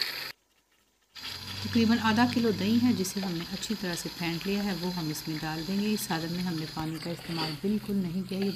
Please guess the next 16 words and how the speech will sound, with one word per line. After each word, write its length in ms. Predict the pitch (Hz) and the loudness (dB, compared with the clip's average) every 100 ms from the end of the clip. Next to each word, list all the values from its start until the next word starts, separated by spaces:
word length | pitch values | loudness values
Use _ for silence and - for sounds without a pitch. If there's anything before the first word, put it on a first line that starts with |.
| - | -4
बहुत 400 | 165 208 - 214 | -2 -2 -2 0
ही 100 | 208 | 2
मज़े 440 | 151 165 160 214 | 0 -2 0 0
का 200 | 220 214 226 - - - - - | 0 -2 -4 -8 -16 -20 -14 -2
चिकन 280 | 202 214 208 | 2 6 6
कौरमा 360 | 185 170 185 202 | 4 2 2 2
बनता 320 | 202 196 202 | 2 0 0
है, 200 | 208 214 208 | 0 -2 -2
बहुत 260 | 190 185 208 | -4 -2 -2
ही 240 | - - | -4 -2
टेस्टी 460 | 170 180 - 220 240 - - - | 0 0 0 -2 -2 -4 -6 -4
और 180 | 170 196 | 2 4
एक 160 | 202 185 | 6 6
नए 300 | 175 185 196 | 4 4 4
अंदाज 420 | 180 151 147 131 | 2 0 -2 -4
में। 120 | 139 | -4